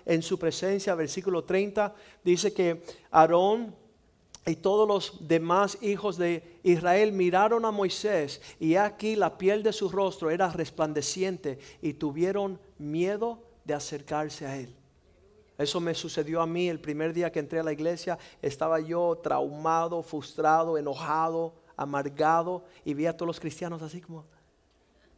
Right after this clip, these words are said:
y yo decía, "¿Qué, de qué se ríen? ¿De qué, qué tienen la vida tan chistosa?" Y yo veía esa paz y ese rostro y yo decía, "Señor, si eso existe, yo lo quiero. Pero no creo que existe",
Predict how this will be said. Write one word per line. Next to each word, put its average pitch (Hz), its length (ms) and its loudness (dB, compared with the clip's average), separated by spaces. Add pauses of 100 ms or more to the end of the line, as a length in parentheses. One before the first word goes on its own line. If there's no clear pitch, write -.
(600)
y 147 80 -8
yo 156 60 -2
decía, 165 300 -10
"¿Qué, 160 140 -6
de 160 100 -8
qué 196 120 -8
se 208 220 -8
ríen? 247 320 -14 (800)
¿De 165 100 -2
qué, 196 140 2
qué 202 80 -2
tienen 220 220 0
la 214 100 0
vida 220 220 -2
tan 214 180 -6
chistosa?" - 500 -12 (1040)
Y 151 120 -2
yo 170 160 2
veía 190 220 4
esa 175 200 -4
paz 175 460 -2
y 165 40 -4
ese 160 160 -6
rostro 170 300 -4
y 165 40 -4
yo - 20 -4
decía, 165 200 -6
"Señor, 180 340 -4
si - 180 -4
eso 202 200 -4
existe, 214 720 -8
yo 156 140 -6
lo 175 160 -10
quiero. 165 340 -16 (1040)
Pero 143 220 -6
no 165 180 -6
creo 226 280 -8
que 170 80 -10
existe", - 420 -12